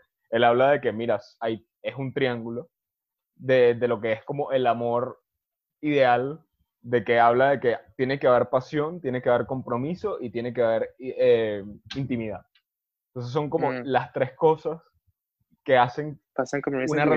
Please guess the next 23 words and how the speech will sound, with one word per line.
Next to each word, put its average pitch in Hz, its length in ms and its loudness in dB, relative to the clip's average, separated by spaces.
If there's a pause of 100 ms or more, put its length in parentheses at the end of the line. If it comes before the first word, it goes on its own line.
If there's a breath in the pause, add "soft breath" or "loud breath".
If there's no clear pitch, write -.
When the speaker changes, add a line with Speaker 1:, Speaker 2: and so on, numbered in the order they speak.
Speaker 1:
relación 120 240 6
Speaker 2:
Wow. 139 300 6
Speaker 1:
como - 100 -4
esa 139 280 0
relación 127 560 -4 (100)
ideal. 117 640 2 (680)
Entonces, 143 280 4
eh, 160 300 6
de 139 400 2
repente 135 380 4
hablamos 151 320 6
de 151 120 4
que, 127 100 4
bueno, 135 240 2
esta 120 200 -4
persona 139 360 -6
con 151 120 -4
la 139 100 -2
que 127 100 -4
follamos, 147 520 -4 (400)
con 135 440 -4
mi 139 120 -2
follamigo, 165 680 0